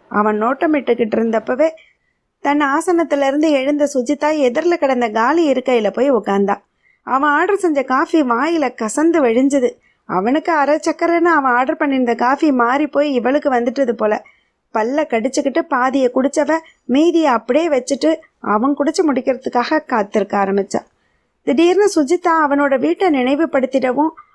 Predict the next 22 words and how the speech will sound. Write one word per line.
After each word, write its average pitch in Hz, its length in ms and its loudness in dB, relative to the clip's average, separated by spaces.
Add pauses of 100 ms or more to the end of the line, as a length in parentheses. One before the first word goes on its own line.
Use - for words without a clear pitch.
அவனுக்கு 302 420 -2
அவன் 294 280 2
மனைவியோட 302 560 2
ரௌத்ரம் 220 540 -2
நிறைஞ்ச 302 340 0
முகம் 269 420 0 (240)
மனதுல 262 460 0
தோன்றி 262 500 0 (160)
அந்த 240 240 0
சூழ்நிலை 302 600 0
இறுக்கமாக்கி 262 500 0
இருந்தது. 196 480 0 (1080)
சுஜிதாவுக்குள்ள 320 760 0
ஒரு 269 200 0
யோசனை 262 480 0
ஓடுனது. 196 480 0 (480)
இவனுக்கு 285 520 0
எம் 254 280 2
டியை 403 180 4
பத்தி 262 400 0
நல்லா 247 400 2
தெரிஞ்சிருக்கும். 226 760 -2